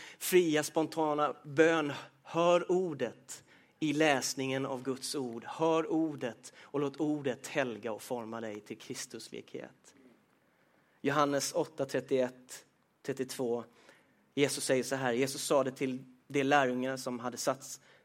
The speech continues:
tro till honom: "Om ni förblir i mitt ord och är ni verkligen mina lärjungar, ni skall förstå och ni ska förstå sanningen och sanningen ska göra er fria." Om ni förblir i mitt ord, är ni verkligen mina lärjungar?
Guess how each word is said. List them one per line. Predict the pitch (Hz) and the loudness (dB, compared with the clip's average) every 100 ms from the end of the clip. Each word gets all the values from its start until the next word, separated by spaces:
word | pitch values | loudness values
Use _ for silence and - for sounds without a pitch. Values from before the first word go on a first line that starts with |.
| _ | _
tro | 156 151 156 | 0 4 4
till | 160 143 | 2 0
honom: | 147 139 135 143 156 - - | 2 2 2 0 -2 -14 -4
"Om | 151 180 | 0 2
ni | 214 254 | 2 2
förblir | 247 190 160 151 151 156 | 0 0 2 4 4 0
i | |
mitt | 151 160 190 - - | 0 0 -2 -6 -8
ord | 123 113 120 - | -6 -6 -10 -4
och | 143 139 139 - _ _ - | 0 0 -2 -8 _ _ 2
är | 160 185 | 6 6
ni | 160 123 120 | 2 -2 -2
verkligen | 127 143 131 131 131 | 2 2 2 -4 -2
mina | 165 151 175 | 0 0 0
lärjungar, | 156 123 107 104 - _ _ _ _ _ _ _ | -2 -4 -8 -14 -16 _ _ _ _ _ _ _
ni | 143 156 165 | 0 2 2
skall | - 165 156 127 - - | 0 -2 -2 -4 -10 -10
förstå | 151 - - 147 127 113 - _ _ _ | -6 -4 0 0 -2 -6 -14 _ _ _
och | - | -2
ni | 156 | 0
ska | 156 147 | 2 -2
förstå | 131 - 127 | -4 -6 -6
sanningen | - 123 117 117 110 107 _ | -2 -2 -4 -8 -10 -14 _
och | - 127 | -10 -4
sanningen | - 123 107 104 101 | -2 -2 -4 -12 -12
ska | - | -8
göra | 104 | -8
er | 101 | -8
fria." | - 110 117 139 _ _ _ _ | -10 -12 -14 -20 _ _ _ _
Om | - 160 | -8 -4
ni | 196 | -4
förblir | 202 180 190 | -4 -6 -8
i | 175 | -8
mitt | 175 - | -10 -10
ord, | 160 - - _ | -10 -10 -16 _
är | 147 | -6
ni | 160 | -4
verkligen | 160 175 165 147 156 | -2 -2 -4 -6 -8
mina | 151 | -8
lärjungar? | 147 - 104 - | -8 -10 -12 -16